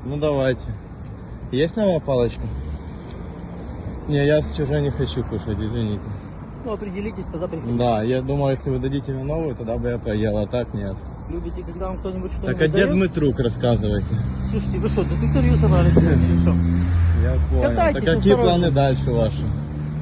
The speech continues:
Speaker 2: Планы
Speaker 1: Какие
Speaker 2: общаться
Speaker 1: у вас
Speaker 2: с такими, как вы.
Speaker 1: Да. Я понял вас. Вы молодцы.
Speaker 2: Поняли?
Speaker 1: Да, да, да.
Speaker 2: Хорошо вам
Speaker 1: Причёска
Speaker 2: покататься.
Speaker 1: чёткая.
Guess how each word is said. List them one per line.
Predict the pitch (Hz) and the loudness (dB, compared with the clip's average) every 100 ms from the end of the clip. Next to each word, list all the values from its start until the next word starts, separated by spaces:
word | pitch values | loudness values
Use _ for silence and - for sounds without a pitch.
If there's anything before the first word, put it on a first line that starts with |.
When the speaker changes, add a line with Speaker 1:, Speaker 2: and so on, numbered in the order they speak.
| - - | -6 -4
Speaker 2:
Планы | 339 349 | -2 0
Speaker 1:
Какие | 302 302 | 0 4
Speaker 2:
общаться | 311 285 | 4 2
Speaker 1:
у | |
вас | 254 | 0
Speaker 2:
с | |
такими, | 262 262 240 | -2 -2 -4
как | 240 226 | -4 -4
вы. | 214 220 - 123 | -4 -4 -4 -2
Speaker 1:
Да. | 131 143 139 - - - - - - - - - - - 107 | -2 -2 -4 -8 -12 -12 -10 -10 -10 -10 -8 -8 -8 -8 -8
Я | 120 127 - | -6 -6 -6
понял | 117 117 110 107 | -4 -2 -2 -4
вас. | 104 - 127 | -4 -4 -2
Вы | 151 | -2
молодцы. | 165 156 247 240 185 | 0 0 0 0 -2
Speaker 2:
Поняли? | 107 104 104 | -4 -2 -2
Speaker 1:
Да, | 117 139 117 110 107 | -2 0 0 -2 -2
да, | 120 117 101 | -2 -2 -2
да. | - - | -4 -2
Speaker 2:
Хорошо | 220 240 311 | -2 -2 0
вам | 277 | 2
Speaker 1:
Причёска | - 233 - | 2 2 4
Speaker 2:
покататься. | 214 165 | 2 2
Speaker 1:
чёткая. | 180 143 120 123 113 | 2 0 0 -2 -2